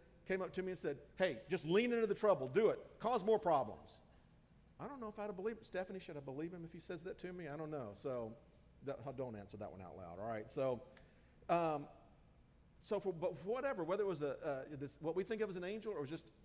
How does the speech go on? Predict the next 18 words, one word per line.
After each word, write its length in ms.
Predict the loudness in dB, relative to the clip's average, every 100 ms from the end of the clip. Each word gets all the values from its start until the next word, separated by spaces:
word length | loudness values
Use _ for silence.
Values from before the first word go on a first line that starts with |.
| -16 -14
a 60 |
human 320 | -6 -4 -2
messenger, 500 | -2 -4 -6 -8 -8 -10 -16 -20 -8 2
we 160 | 4
don't 220 | 4 2
know. 280 | 0 -2 -2 -8 -18 -20 -20 -20 -20 -8 0
But, 320 | 2 2 0
um, 360 | -2 -2 -4 -10 -18 -18 -4
whatever 340 | -2 -2 -4
case 240 | -6 -8
it 100 | -8
was, 240 | -6 -4 -4
the 80 | -8
apostles 420 | -6 -6 -6 -10
went 120 | -10 -4
right 240 | -4 -2
back 200 | -6 -4
out 240 | -2 -2